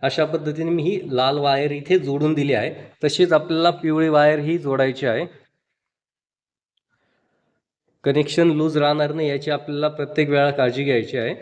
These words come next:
ठीक आहे, अशा पद्धतीने मी ही पिवळ्या कलरची वायर पण इथे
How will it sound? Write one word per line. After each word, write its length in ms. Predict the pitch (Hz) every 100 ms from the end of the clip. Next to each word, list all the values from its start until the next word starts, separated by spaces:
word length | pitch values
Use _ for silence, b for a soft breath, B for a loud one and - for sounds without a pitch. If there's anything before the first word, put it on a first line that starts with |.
| - b b b -
ठीक 160 | 147
आहे, 280 | 185 185 - -
अशा 200 | 131 143
पद्धतीने 500 | 147 147 147 151 156
मी 220 | 151 - - - _ _ _ _ _ _ _ _ _ _ -
ही 440 | 123 147 277 - - _ _ _ _
पिवळ्या 380 | 135 143 151 151
कलरची 500 | 151 139 139 127 143
वायर 280 | 127 127 135
पण 240 | 139 135
इथे 540 | 135 - 143 339 -